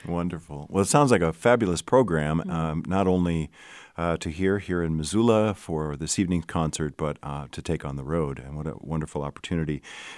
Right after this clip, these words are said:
Speaker 1: If you want details about the concert tonight, you can call four nine three two nine nine zero. Tickets will be available at the door. It's at seven thirty tonight at the U M Music Recital Hall on the University of Montana campus in Missoula. And Maria, um,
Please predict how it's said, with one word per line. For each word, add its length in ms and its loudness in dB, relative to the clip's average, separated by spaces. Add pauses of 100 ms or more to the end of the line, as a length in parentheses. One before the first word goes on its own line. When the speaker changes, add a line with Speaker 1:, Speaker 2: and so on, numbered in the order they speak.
Speaker 1:
If 120 -8
you 60 0
want 240 2
details 520 4
about 280 4
the 60 -4
concert 420 2
tonight, 340 4
you 100 -2
can 80 0
call 200 2
four 260 4
nine 240 4
three 240 2
two 180 -2
nine 280 2
nine 220 0
zero. 260 2
Tickets 280 -4
will 100 -2
be 120 -2
available 420 0
at 200 -10
the 80 -10
door. 460 6 (540)
It's 240 -8
at 140 -8
seven 240 2
thirty 240 2
tonight 480 -4
at 260 -8
the 120 -8
U 180 -6
M 160 -4
Music 300 -6
Recital 400 -6
Hall 360 -8
on 140 -10
the 60 -8
University 380 -8
of 40 -10
Montana 380 -6
campus 520 -8
in 160 -8
Missoula. 440 -6 (540)
And 160 6
Maria, 540 8
um, 320 0